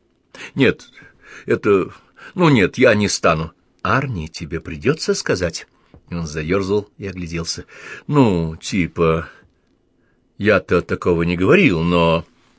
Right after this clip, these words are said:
Он ещё понизил голос. "Шутка такая... Что это, старый морщинистый имеет шикарные сиськи, и его укладывают по пятницам?"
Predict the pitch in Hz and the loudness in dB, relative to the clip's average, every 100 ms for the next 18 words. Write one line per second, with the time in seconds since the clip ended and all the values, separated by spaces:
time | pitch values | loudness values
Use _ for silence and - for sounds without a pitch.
0 | - 82 80 - 82 90 85 82 87 85 | -12 -8 -6 -6 -6 -4 -4 -4 -4 -2
1 | 80 78 - _ _ _ - 113 117 127 | -2 -4 -10 _ _ _ -14 -8 -6 -2
2 | 117 - 226 - 107 110 98 92 85 82 | 0 2 0 0 0 0 -2 2 4 4
3 | 82 - _ _ _ _ - - 247 147 | 0 -8 _ _ _ _ -12 0 4 6
4 | 107 85 95 90 87 85 - - - - | 6 4 4 6 6 6 0 -20 -12 -8
5 | - 139 120 98 95 95 95 95 92 - | 0 4 6 6 4 2 2 0 0 -2
6 | - 214 233 220 - 151 117 107 92 - | -2 -2 -2 -2 -2 -2 -2 -2 -2 -4
7 | 110 107 101 92 92 90 90 90 - 262 | -4 0 0 0 -2 -2 -2 -4 -6 -6
8 | 208 - 131 113 104 101 101 101 98 - | -6 -6 -4 -4 -4 -4 -2 0 -2 0
9 | 120 117 101 95 - - 80 73 71 - | 0 0 2 0 0 -2 -2 -4 -8 -10
10 | 76 | -12